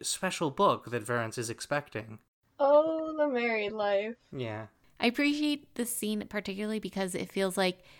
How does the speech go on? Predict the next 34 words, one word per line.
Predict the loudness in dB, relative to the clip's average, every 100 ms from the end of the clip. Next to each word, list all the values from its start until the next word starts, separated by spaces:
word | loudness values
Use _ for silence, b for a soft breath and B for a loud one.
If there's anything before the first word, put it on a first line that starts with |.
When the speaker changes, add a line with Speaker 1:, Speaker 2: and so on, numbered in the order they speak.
| b b _
Speaker 3:
King | -6 -2 2
Varence | 4 4 2 0
and | 0 2
Magrat | 0 2 0
are, | 2
like, | 0 0
making | 0 0 0 -2 -2
an | -2
effort | -2 -4 -2 -4 -4
to | -4 -4
start | -4 -6 -6
to | -6
try | -6 -2 -2
to, | 0
like, | -4 -2
actually | -4 -4 -6 -6
communicate | -6 -4 -2 -2 -4 -4 -4 -2
here, | -4 -2 -4 -8
'cause | -8 -6
it |
kind | -4 -4
of |
feels | -2 -2 0
like | -2 -4 0
that | 0 2 4
has | 4 4
not | 2 6 6 6 4 2
really | 4 4 4
happened | 4 2 4 2 2
up | 0
to | -2
this | -2 -2 -4
point. | -4 -2 -2 -2 -10 -6
And | 0 0 0 -2